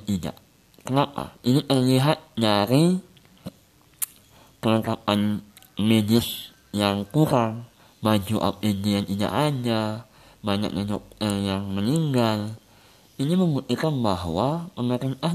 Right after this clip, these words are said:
tidak cukup kuat menangani hal ini apabila terjadi lockdown.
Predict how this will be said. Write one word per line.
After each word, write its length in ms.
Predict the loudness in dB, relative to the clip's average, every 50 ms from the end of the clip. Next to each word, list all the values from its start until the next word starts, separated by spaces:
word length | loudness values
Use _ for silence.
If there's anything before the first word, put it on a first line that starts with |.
| -4
tidak 200 | -4 -6 -6 -6 -6
cukup 220 | -8 -6 -6 -8 -8 -8
kuat 360 | -6 -4 -4 -4 -4 -4 -6 -8 -10 _ _ -6
menangani 720 | -4 -2 -2 -2 -4 -4 -4 -4 -2 -2 0 0 0 -2 -4 -8 -10 -8 -4
hal 320 | -2 -2 -2 -2 -4 -6 -10 -14 _ _ -20 -20 _ _ _ _ _
ini 400 | -2 0 0 0 0 -2 -4 -6
apabila 560 | -8 -10 -8 -6 -4 -4 -2 -2 -2 -2 -4 -4
terjadi 520 | -6 -8 -6 -4 -4 -2 -2 -4 -6 -6
lockdown. 360 | -10 -10 -10 -8 -8 -8 -10